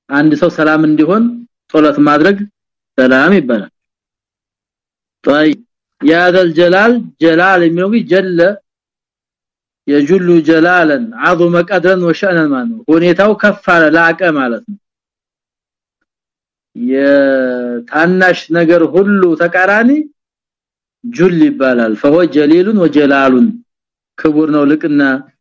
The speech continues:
ላቅ ያለ ነው ለማለት የምንጠቀመው ነው። على أي حال ሶላቱን እንዲያሰላመት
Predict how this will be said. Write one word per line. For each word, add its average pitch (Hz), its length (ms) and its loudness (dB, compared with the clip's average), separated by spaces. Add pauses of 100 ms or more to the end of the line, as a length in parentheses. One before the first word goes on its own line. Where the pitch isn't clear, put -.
(380)
ላቅ 156 340 0
ያለ 151 300 2
ነው 143 180 2 (1080)
ለማለት 139 580 2
የምንጠቀመው 147 720 0
ነው። 117 120 -4 (640)
على 160 200 0
أي 170 240 0
حال 196 260 0 (760)
ሶላቱን 170 460 0
እንዲያሰላመት 170 880 2